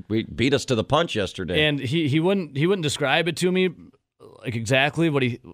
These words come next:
Speaker 2: you know, what it tasted like 'cause he wanted it to be a surprise to us. But he said,
Speaker 1: Mm-hmm.
Speaker 2: and I quote, "It is delicious."
Speaker 1: Nice.
Speaker 2: So keep that under your cap right there. A
Speaker 1: Yep.
Speaker 2: delicious beer.
Speaker 1: All right. So, uh, six oh eight, three two one, sixteen seventy. If you have a suggestion, again, we'll put it up on the, on the Twitters,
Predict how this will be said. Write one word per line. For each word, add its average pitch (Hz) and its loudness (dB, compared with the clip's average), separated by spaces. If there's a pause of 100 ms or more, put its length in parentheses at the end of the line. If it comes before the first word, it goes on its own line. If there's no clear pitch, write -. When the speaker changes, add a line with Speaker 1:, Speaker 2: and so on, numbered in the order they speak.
Speaker 2:
you 131 -4
know, 113 0
what 110 0
it 101 -6
tasted 135 0
like 147 2
'cause 120 -4
he 135 0
wanted 120 0
it 120 -2
to 98 -8
be 120 2
a 113 0
surprise 104 0
to 147 2
us. 143 0
But 127 -4
he 127 0
said, 135 -2
Speaker 1:
Mm-hmm. 123 -6
Speaker 2:
and 123 -2
I 120 0
quote, 127 -2
"It 127 0
is 123 0 (120)
delicious." 104 -4 (280)
Speaker 1:
Nice. 90 -8
Speaker 2:
So 123 -10
keep 139 -6
that 135 2
under 107 -2
your 85 -10
cap - -12
right 62 -16
there. 78 -10
A 82 -10
Speaker 1:
Yep. 110 -4
Speaker 2:
delicious 123 -2
beer. 95 -8
Speaker 1:
All 127 2
right. 101 2
So, 113 2
uh, 110 2
six 180 0
oh 165 4
eight, 151 2
three 156 -2
two 151 -2
one, 131 0
sixteen 131 -4
seventy. 117 -2
If 104 -10
you 117 -4
have 120 -4
a 120 -6
suggestion, 110 -8
again, 110 -8
we'll 113 -6
put 123 -2
it 117 -4
up 110 -6
on 113 -4
the, 107 -8
on 110 -6
the 107 -8
Twitters, 110 -6